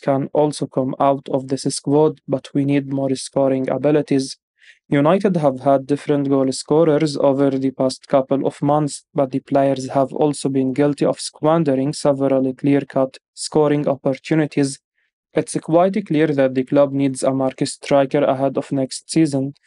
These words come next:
Martial has been largely injury-prone, and the Frenchman can no longer be relied on to lead the attack. Rashford has played up front in several games this season,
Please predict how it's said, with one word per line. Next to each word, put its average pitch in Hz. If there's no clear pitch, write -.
Martial 131
has 127
been 135
largely 131
injury-prone, 147
and 139
the 147
Frenchman 180
can 135
no 131
longer 147
be 139
relied 131
on 151
to 147
lead 139
the 131
attack. 139
Rashford 139
has 131
played 139
up 135
front 143
in 139
several 135
games 135
this 139
season, 156